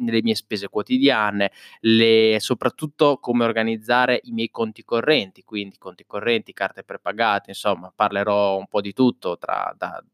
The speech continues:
da Unicredit a Fineco, a Aipa, Revolut, a Oval Money, a Satispay, insomma, un po' tutto, ecco, e vi dirò perché ho fatto, eh, questa scelta, quindi di avere un conto praticamente e una sola prepagata, e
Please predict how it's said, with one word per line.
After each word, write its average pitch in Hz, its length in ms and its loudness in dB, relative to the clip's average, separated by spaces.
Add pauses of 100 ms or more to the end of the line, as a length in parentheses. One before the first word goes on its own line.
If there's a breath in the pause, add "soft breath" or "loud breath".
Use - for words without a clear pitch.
(120)
da 101 120 -4
Unicredit 104 580 -2
a - 20 -4
Fineco, 101 600 -4
a 107 160 0
Aipa, 101 320 -2
Revolut, 107 580 -2
a 98 420 2
Oval 110 360 2
Money, 117 380 2
a 107 100 0
Satispay, 117 600 -2
insomma, 147 280 0
un 147 80 0
po' 160 160 2
tutto, - 340 -2
ecco, 101 360 0 (260 loud breath)
e 131 160 0
vi 139 140 2
dirò 147 520 4 (160)
perché 135 640 0
ho 110 60 -8
fatto, 104 520 -4 (420 soft breath)
eh, 95 300 -4
questa 110 240 -8
scelta, 139 600 0
quindi 95 340 -8
di 95 240 -10
avere 107 480 -4
un 107 160 -10
conto 113 420 2
praticamente 101 720 -2
e 107 100 -10
una 101 140 -6
sola 110 260 0
prepagata, 104 760 0
e 95 960 -2